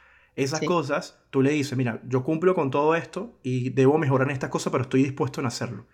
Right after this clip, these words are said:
Speaker 1: Creo que
Speaker 2: Total.
Speaker 1: esa segu-, esa seguridad yo la valoraría mucho si soy el entrevistador. Igual todo es relativo, ¿no? Porque de repente la persona en la entrevista
Speaker 2: Sí.
Speaker 1: necesita algo, esa respuesta. Pero ¿sabes lo que quiero enfatizar? Es algo muy importante. El tema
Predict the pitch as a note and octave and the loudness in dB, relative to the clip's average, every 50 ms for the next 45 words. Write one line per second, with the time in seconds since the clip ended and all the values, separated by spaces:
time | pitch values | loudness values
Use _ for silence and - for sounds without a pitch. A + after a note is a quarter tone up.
0 | _ _ _ _ _ _ _ _ _ _ _ _ _ _ _ - D#3 F3 - A3 | _ _ _ _ _ _ _ _ _ _ _ _ _ _ _ 0 2 4 4 2
1 | A3 A3+ - G#3 F#3+ - - D#3+ G3 G3+ G#3 G#3 F#3+ F3+ F3+ F#3+ F#3 D#3 C3 B2+ | 2 2 4 4 4 4 4 2 2 4 4 4 2 4 4 4 4 4 2 -2
2 | - - C#3 C#3+ D#3 E3 F3 D3 C3 B2 B2 C3+ C#3 C#3+ D#3 D#3+ D3 - E3+ - | -4 -2 2 2 4 4 4 4 4 2 4 2 2 2 0 -4 -6 -6 -8 -8
3 | C3+ B2+ - B2 C3+ C#3+ C3+ C#3 B2+ A#2+ A#2 - A#2+ A#2+ B2 A#2+ A#2 B2 C#3+ - | -10 -6 -4 -2 -2 -2 -2 -2 -4 -4 -4 -4 -4 -4 -2 -2 -2 -2 -4 0
4 | - G#3+ A#3 A3+ A3+ G#3 D3+ B2+ C3 F#3+ F#3+ E3 B2+ A#2 C#3+ F3+ - A#2 A2 A2+ | 0 2 2 2 2 0 0 0 0 0 0 0 0 -2 -2 -2 -4 -6 -8 -6
5 | G#2+ G#2 G#2+ C3 F3 G3 G3 C3 A2+ B2+ D3+ F#3 F3+ E3+ C3 - A2 A2+ B2 C3+ | -6 -4 -4 -4 -4 -4 -4 -4 -6 -6 -6 -6 -8 -8 -8 -6 -4 -2 -2 -4
6 | C3 - F3+ F3 F3 D#3 C3 B2+ B2 D3+ D3 C#3 C3+ B2+ A#2 - - - - - | -4 -4 -2 -2 -2 -2 -2 -4 -2 0 0 0 0 -2 -4 -8 -10 -16 -10 -6
7 | C#3 C#3 C3 - - B2+ B2 - C3 B2 A#2+ - - G2+ - _ - - - _ | -6 -2 0 0 0 -2 -4 -2 -2 -4 -4 -4 -14 -18 -18 _ -20 -20 -20 _
8 | _ _ D3 C#3+ D#3 C3+ - F#3 G#3 A3+ A3+ G#3+ F#3 D#3 B2+ - D#3+ F#3 G3 - | _ _ -2 -2 -2 -2 -2 -2 0 2 0 0 0 -2 -4 -2 -2 -2 -2 -2
9 | - - D#3+ D3+ C#3+ C3 - - C3 B2 B2+ - B2+ B2 - - - G#3 G3+ D3+ | -4 -6 -6 -6 -6 -8 -6 -6 -6 -6 -6 -10 -12 -12 -8 -2 0 0 2 0
10 | - G2 - _ _ _ _ _ _ _ _ _ _ _ - C3+ - D#3 E3 F3+ | -2 -4 -12 _ _ _ _ _ _ _ _ _ _ _ -12 -10 -8 -6 -6 -6
11 | F3+ F#3 F#3 F3 F3+ G3+ G3+ G3 D#3 - C3+ A#2+ - - F3+ D#3+ C3+ A#2 G#2 G2 | -4 -6 -4 -2 0 0 0 0 0 -2 -8 -8 -4 -4 -4 -4 -4 -8 -8 -10
12 | - _ _ _ _ _ _ _ _ _ _ _ _ _ _ - C3+ C3+ C3 B2+ | -14 _ _ _ _ _ _ _ _ _ _ _ _ _ _ -2 -2 -2 0 -2
13 | B2+ - F3+ F#3+ E3+ D3+ D3 E3+ - | -2 -2 0 0 0 -2 -6 -8 -10